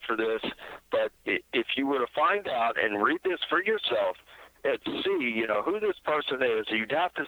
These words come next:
say, "Why in the world would this person who claims to be,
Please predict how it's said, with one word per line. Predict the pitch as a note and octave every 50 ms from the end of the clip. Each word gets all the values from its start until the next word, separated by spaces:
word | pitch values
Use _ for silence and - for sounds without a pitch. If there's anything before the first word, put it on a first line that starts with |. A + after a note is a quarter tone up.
| -
say, | E3+ D3+ B2+ A2
"Why | G#2+ G#2 G2+ A2+ B2+ C3 D3+ F3
in | F#3+ G3+ G#3
the | G#3 F#3+
world | E3+ D3+ C3+ B2 A2+ A2 A2 A2
would | A2+ G#2+ - -
this | D3+ F#3 F#3+ - -
person | - E3 - - - - C3 A#2
who | A2+ G#2
claims | - - - C#3 D3 D#3 D#3 - -
to | A#2+
be, | A2+ B2 A#2+ A#2+ A2+